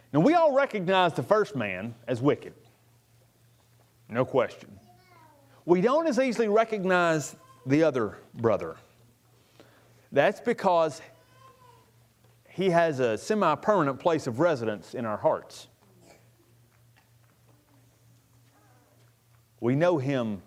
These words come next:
very well. We know we have to kick the first brother out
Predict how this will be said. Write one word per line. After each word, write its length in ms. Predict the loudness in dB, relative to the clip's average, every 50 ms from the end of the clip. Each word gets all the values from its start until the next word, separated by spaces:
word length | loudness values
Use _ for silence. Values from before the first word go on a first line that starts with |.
| _
very 200 | -8 -4 -2 -2
well. 280 | 0 0 0 0 -2 -4 -10 -20 -20 _ _ _ _ _ _ _ _ _ _ _ _ _ _ _ _ _ _ _ _ _ _ _ _ _ _ _ _ _ _ _ _ _ _ _ _ _ _ _ _ _ _ _ _ _ _ _ _ _ _ _ _ _ _ _ _ _ _ _ _ _ _ _ _ _ _
We 120 | 0 2
know 120 | 4 4 4
we 120 | 2 2
have 160 | 0 0 -2
to 80 | -4 -6
kick 260 | -4 -4 -4 -4 -4
the 80 | -6 -2
first 340 | 0 0 0 0 -2 -8
brother 480 | -12 -6 -2 0 0 0 0 -2 -4 -4
out 320 | -2 -2 -4 -4 -6 -10